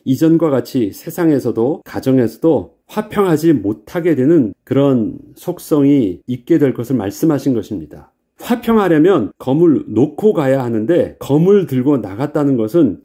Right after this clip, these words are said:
양보할 수 없는 나의 입장을 가지고 간 것이고 또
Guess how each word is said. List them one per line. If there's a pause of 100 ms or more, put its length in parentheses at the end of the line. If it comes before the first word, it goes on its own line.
양보할
수
없는
나의
입장을
가지고
간
것이고
또